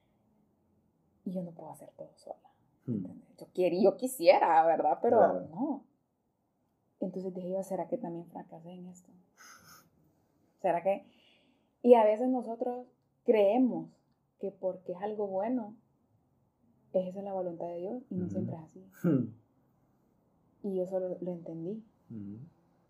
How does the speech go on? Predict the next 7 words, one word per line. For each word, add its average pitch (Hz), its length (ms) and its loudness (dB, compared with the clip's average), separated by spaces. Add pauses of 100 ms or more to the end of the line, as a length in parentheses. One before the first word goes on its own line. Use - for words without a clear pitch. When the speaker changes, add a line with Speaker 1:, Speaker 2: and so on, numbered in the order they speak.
Speaker 1:
Y 208 120 -6
yo 202 160 -2
viví 214 480 -12 (220)
meses, 202 500 -10 (2000)
eh, 185 420 -8 (1000)
enojada 226 600 -2
porque 190 720 -6